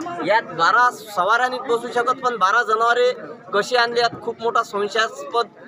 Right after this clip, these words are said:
खूप मोठं संशयास्पद जाळं आहे. आणि या जाळ्यामागे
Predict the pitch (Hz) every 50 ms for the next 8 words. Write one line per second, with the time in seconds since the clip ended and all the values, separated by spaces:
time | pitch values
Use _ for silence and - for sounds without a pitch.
0 | - - - - - - - - - 220 233 - - 233 226 247 247 247 247 233
1 | - - - - - - - - - - - - 165 170 190 202 - 240 247 220
2 | 220 233 202 160 185 180 190 226 254 247 240 226 226 214 196 170 - - - -
3 | - - - 135 147 185 226 233 233 233 226 190 196 196 202 226 240 233 233 226
4 | 220 240 247 254